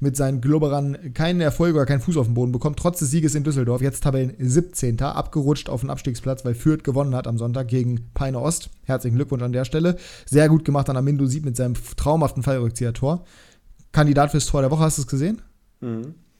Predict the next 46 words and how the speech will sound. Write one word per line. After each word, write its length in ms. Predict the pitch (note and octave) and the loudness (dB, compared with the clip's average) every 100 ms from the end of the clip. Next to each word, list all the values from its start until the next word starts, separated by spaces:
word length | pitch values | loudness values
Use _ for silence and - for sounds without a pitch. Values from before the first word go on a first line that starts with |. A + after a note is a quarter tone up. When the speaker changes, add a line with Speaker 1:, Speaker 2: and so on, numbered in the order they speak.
| _ _ _ _ _ | _ _ _ _ _
Speaker 2:
Braunschweig, 340 | - A#2+ B2 | -4 -2 2
Speaker 1:
Sehr, 80 | C3 | 2
sehr 80 | A#2 | 2
Speaker 2:
erste 140 | A#2+ | 2
Speaker 1:
schön. 80 | C#3 | 0
Speaker 2:
Niederlage 420 | C3+ C3+ B2+ B2+ | 2 2 2 -2
nach 140 | B2 A#2+ | -4 -6
acht 220 | - - | -10 -12
Spielen, 380 | - D3+ A2+ G2 | -12 -8 -6 -6
ne? 160 | G#2+ B2 - - - - - - - | -10 -12 -16 -18 -20 -20 -20 -20 -16
Speaker 1:
Ich 120 | - | -8
Speaker 2:
Wurde 140 | B2+ A#2 | -2 0
Speaker 1:
möchte 60 | |
Speaker 2:
wieder 120 | A#2+ A2 | 2 2
Speaker 1:
nicht 80 | A#2 | 2
drüber 100 | A#2 | 2
Speaker 2:
Zeit. 100 | B2 | 2
Speaker 1:
reden, 120 | D#3 | 0
ist, 120 | B2+ | -2
ist 160 | C3 B2 | -2 -2
mir 100 | B2+ | 0
scheißegal, 600 | B2 B2 B2 C3+ D3+ B2 | -2 -2 -2 -2 -4 -4
juckt 180 | C#3 | -4
mich 100 | - | -2
nicht. 160 | D3+ D#3+ | 0 0
Ja, 220 | C3 C3+ | 0 0
wird 180 | B2 A#2+ | -2 -2
sowieso 280 | A#2+ B2 C3+ | -2 -2 -2
immer 160 | C#3 | -4
Zeit, 160 | C#3 D3+ | -6 -4
wenn 60 | D3+ | -4
die 60 | |
verlieren. 260 | D3 D#3 D#3 - - - | -4 -4 -6 -10 -12 -8
Aber 100 | C#3 | 0
Piccini 380 | C#3 - G#3+ G#3+ | 0 2 2 2
auf 100 | E3+ | 4
jeden 200 | E3 E3+ | 4 2
Fall 280 | - D#3 D#3 | 0 0 2
mit, 420 | D3 C#3+ C#3+ - | 2 0 -2 -4
äh, 260 | D3 C#3 C#3 | -4 -4 -2
zwei 180 | F#3+ | 0
Toren, 160 | E3+ C3+ | 0 -2
unter 160 | C#3 C3+ | -2 -2
anderem 200 | C#3 C3+ | -2 -4
einem 140 | C3 | -4
Elfmeter. 500 | C3 C#3+ E3+ D#3+ A3 | -2 0 2 2 0